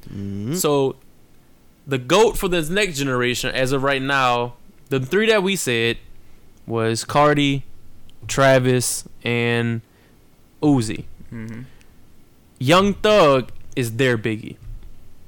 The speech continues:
Speaker 3: Yeah.
Speaker 2: In that analogy. That's
Speaker 3: Yeah.
Speaker 2: why Thug
Speaker 3: I
Speaker 2: is
Speaker 3: see
Speaker 2: still
Speaker 3: that.
Speaker 2: for us.
Speaker 3: Yeah.
Speaker 2: That's what I wanted to say.
Speaker 3: Mm, the Travis and Thug were really close, though.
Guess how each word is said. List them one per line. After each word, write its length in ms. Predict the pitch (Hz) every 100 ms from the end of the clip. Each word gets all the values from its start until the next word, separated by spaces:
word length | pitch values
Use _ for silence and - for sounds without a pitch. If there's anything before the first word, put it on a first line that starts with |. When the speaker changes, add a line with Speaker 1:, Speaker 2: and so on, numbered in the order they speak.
| - - - -
Speaker 3:
Yeah. 220 | 269 120 -
Speaker 2:
In 140 | 127
that 160 | 123 120
analogy. 540 | 107 104 - - - - - - - - -
That's 200 | 131 135
Speaker 3:
Yeah. 40 |
Speaker 2:
why 200 | 147 135
Thug 480 | 127 - 156 151 135
Speaker 3:
I 40 | 123
Speaker 2:
is 80 | 110
Speaker 3:
see 40 |
Speaker 2:
still 320 | 143 127 120
Speaker 3:
that. 80 | 117
Speaker 2:
for 220 | - 123
us. 380 | 90 - - - - - -
Speaker 3:
Yeah. 200 | - 85 60 - _ _ - - - - - - - _ _ - -
Speaker 2:
That's 200 | 110 -
what 80 | -
I 40 |
wanted 240 | - -
to 80 | -
say. 100 | -
Speaker 3:
Mm, 320 | 147 170 165 165 -
the 140 | 180
Travis 680 | 160 - 196 208 214 196 -
and 180 | 151 135 - -
Thug 460 | 180 190 185 180
were 220 | 143 123 104
really 500 | 104 127 127 123 120
close, 460 | - 117 98 -
though. 220 | - 52